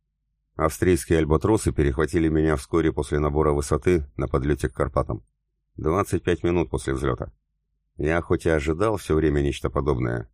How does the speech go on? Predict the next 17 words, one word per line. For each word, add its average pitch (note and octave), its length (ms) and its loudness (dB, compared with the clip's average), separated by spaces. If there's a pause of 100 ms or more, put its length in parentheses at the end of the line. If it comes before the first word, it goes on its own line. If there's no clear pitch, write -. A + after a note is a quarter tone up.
а C2+ 120 -10
прозевал E2 520 0
их. - 120 -12 (640)
Головой D2+ 420 2
вертел D2+ 320 0
по D2 100 -4
сторонам, C#2+ 580 -2
шею E2+ 300 0
натёр, C#2 400 -2 (100)
а C2+ 120 -4
не D#2 80 2
заметил. C2 480 -4 (500)
Потому E2 320 0
что D#2+ 160 -2
подобрались D2+ 560 0
они C#2+ 220 0
снизу. C#2+ 480 -2